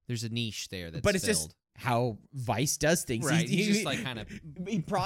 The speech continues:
Speaker 2: he, basically, he says anything that you think might be bad, he's a po-, he'll say it out loud.
Speaker 1: Uh-huh.
Speaker 2: <laughs> Um, so, uh, then it goes to
Speaker 1: Well, 'cause, okay, so they're,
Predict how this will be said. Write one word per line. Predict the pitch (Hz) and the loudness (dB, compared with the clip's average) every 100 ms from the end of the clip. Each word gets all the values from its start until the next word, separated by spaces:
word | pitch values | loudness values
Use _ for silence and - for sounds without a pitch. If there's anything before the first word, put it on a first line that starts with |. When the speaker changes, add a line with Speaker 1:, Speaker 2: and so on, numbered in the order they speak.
| 202 | 2
Speaker 2:
he, | 220 220 | 0 2
basically, | 180 226 262 196 190 | 2 2 2 0 0
he | 196 | 0
says | 196 180 | -2 -2
anything | 151 180 185 180 175 | -2 0 0 0 -2
that | 156 | -2
you | 156 160 | -2 -2
think | 165 147 | -2 -2
might | 151 143 | -2 -4
be | 127 139 | -4 -4
bad, | 139 127 117 123 | -2 -2 -2 -4
he's | 143 | -6
a | 151 | -8
po-, | - 135 151 | -6 -8 -4
he'll | 170 | -4
say | 135 151 139 | -2 -2 0
it | 127 | 0
out | 127 | 0
loud. | 151 123 95 90 - 294 143 | 0 0 -2 -6 -8 -8 -2
Speaker 1:
Uh-huh. | 185 254 - 240 - | 2 4 2 2 -2
Speaker 2:
<laughs> | 143 - _ 165 185 180 151 - - | -4 -16 _ -18 -14 -14 -16 -8 2
Um, | 147 123 98 85 _ _ _ - - | 4 6 2 -4 _ _ _ -14 -6
so, | - 156 151 143 147 - - | 0 4 6 6 2 -2 -2
uh, | 135 139 127 123 117 _ | 2 6 6 4 2 _
then | 139 127 170 | -6 2 2
it | 175 143 | 2 0
goes | 147 143 139 - | 2 2 0 -4
to | - 135 127 123 123 120 120 113 107 _ - | -2 0 0 0 0 -2 -2 -4 -8 _ -4
Speaker 1:
Well, | 156 | 0
'cause, | 165 165 | 0 0
okay, | 156 120 98 | -2 -2 -4
so | 135 | -2
they're, | 135 156 160 147 | 0 0 0 -6